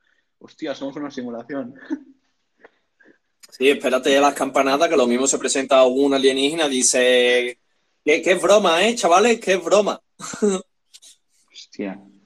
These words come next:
Speaker 1: No, pero esto sí que lo veo un poco jodido, ¿eh? Un poquito jodido. Que seamos una simulación, no nosotros, ¿eh? Sino el planeta.
Speaker 2: No, no, no.
Speaker 1: No, el, el humano es físico, es, es real.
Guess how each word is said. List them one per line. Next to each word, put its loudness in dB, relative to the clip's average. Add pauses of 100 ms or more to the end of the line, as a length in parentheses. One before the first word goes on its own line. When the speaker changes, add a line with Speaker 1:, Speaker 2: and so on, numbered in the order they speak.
(420)
Speaker 1:
No, -2 (140)
pero -2
esto -10
sí -4
que -4
lo -4
veo -4
un -10
poco -12
jodido, -16
¿eh? -14 (840)
Un -20
poquito -14
jodido. -8 (100)
Que -16
seamos -4
una -2
simulación, -4
no -6
nosotros, -8
¿eh? -14
Sino -10
el -12
planeta. -10
Speaker 2:
No, -18
no, -20
no. -20 (500)
Speaker 1:
No, -6
el, -8 (100)
el -8
humano -8
es -16
físico, -14
es, -14 (180)
es -14
real. -10